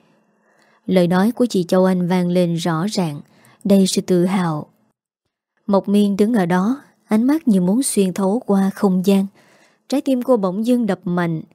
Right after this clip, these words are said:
không thể nào lý giải nổi cảm xúc lúc này.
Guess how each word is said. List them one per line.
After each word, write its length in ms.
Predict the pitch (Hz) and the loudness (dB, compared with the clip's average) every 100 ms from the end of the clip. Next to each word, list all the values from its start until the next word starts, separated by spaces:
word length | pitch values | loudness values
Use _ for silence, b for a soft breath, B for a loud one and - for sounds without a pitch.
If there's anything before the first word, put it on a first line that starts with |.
| _ | _
không 240 | - 269 | -2 0
thể 100 | 226 | 0
nào 240 | 240 202 180 | 0 0 0
lý 220 | 196 254 | 0 0
giải 200 | 202 180 | 0 -2
nổi 280 | 190 175 175 175 | -2 0 -2 -2
cảm 240 | 180 165 | -4 -4
xúc 240 | - 262 - | -4 -6 0
lúc 260 | 233 254 | -2 -2
này. 280 | 180 139 - | -4 -8 -12